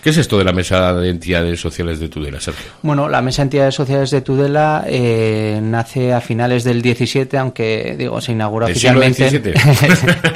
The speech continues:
Speaker 2: <laughs> Casi. Debería.
Speaker 1: <laughs>
Speaker 2: Eh, eso, nace a finales del diecisiete, aunque se inaugura oficialmente en el dieciocho,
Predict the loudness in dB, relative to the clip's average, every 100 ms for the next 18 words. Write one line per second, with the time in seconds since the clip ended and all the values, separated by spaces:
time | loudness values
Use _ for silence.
0 | -2 -2 -2 -2 2 2 2 0 -4 -8
1 | -8 -4 -4 0 4 6 8 8 6 4
2 | 2 4 4 4 4 2 2 -2 -2 2
3 | 4 6 6 4 2 2 2 0 -2 -6
4 | 0 0 2 2 4 4 4 4 2 2
5 | 0 2 0 0 0 2 2 2 0 0
6 | 0 2 2 0 2 0 0 0 0 0
7 | -2 -2 0 2 2 0 0 -2 -2 0
8 | 0 0 -2 -2 -4